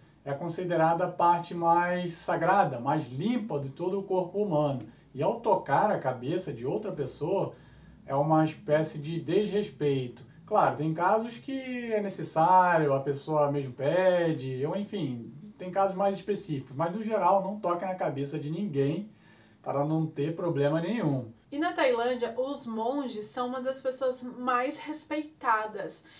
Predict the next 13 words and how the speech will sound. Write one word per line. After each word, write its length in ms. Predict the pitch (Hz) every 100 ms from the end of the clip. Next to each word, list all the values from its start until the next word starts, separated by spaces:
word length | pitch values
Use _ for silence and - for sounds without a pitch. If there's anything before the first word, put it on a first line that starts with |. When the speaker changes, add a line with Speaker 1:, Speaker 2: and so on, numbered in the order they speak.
| - -
Speaker 2:
Então, 160 | 262
você 240 | 269 269 302
ficar 280 | 302 285
de 160 | 254 330
pé 320 | - 247 208
ou 200 | 254 302
posicionado 800 | 311 320 311 - 294 269 240 240
mais 580 | 226 226 254 349 330 240
alto 440 | 233 247 311 277
que 180 | 240 -
eles 480 | 202 208 285 220 - -
é 100 | 247
proibido. 840 | - 294 311 269 247 214 185 185